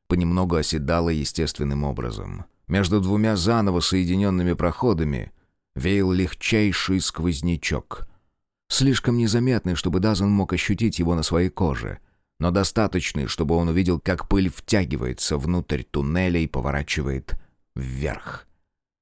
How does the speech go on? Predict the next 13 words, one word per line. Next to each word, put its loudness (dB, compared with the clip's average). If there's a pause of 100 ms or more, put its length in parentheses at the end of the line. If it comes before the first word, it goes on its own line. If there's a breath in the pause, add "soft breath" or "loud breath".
(180)
Если 2
сквозняк 2
дул 6
в -8
ту 2
сторону, 0 (1400)
значит, 0
в -10
той 4
стороне 2
имелся 4
открытый 0
проход. -2